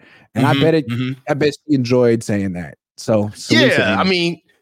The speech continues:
Speaker 2: she said it. She said it in a way where she was waiting for the bombast. Like, she said it with, like, kinda like a tongue-in-cheek smirk, like,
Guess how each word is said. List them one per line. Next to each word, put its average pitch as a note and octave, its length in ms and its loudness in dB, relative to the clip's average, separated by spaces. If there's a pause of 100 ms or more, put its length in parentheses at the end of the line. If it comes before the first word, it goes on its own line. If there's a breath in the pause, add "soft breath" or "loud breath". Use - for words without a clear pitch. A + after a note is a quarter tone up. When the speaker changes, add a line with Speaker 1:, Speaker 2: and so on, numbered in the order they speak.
Speaker 2:
she C#4 200 2
said A#3+ 320 2
it. E3 240 -4
She B3 160 2
said A3 280 0
it F#3+ 120 2
in E3+ 100 2
a D#3 60 2
way C#3+ 200 4
where C#3 200 2
she D3 500 0
was D3 200 0
waiting C#3+ 460 0
for C3 140 -2
the A#2+ 100 -2
bombast. A2 580 -2
Like, C3 120 0
she F3 160 -2
said F#3+ 300 0
it D3+ 100 -4
with, D3 200 0
like, C#3 200 -2
kinda D3+ 200 0
like C#3 180 0
a B2+ 60 0
tongue-in-cheek D3 560 -2
smirk, C3+ 360 -2
like, A2+ 360 0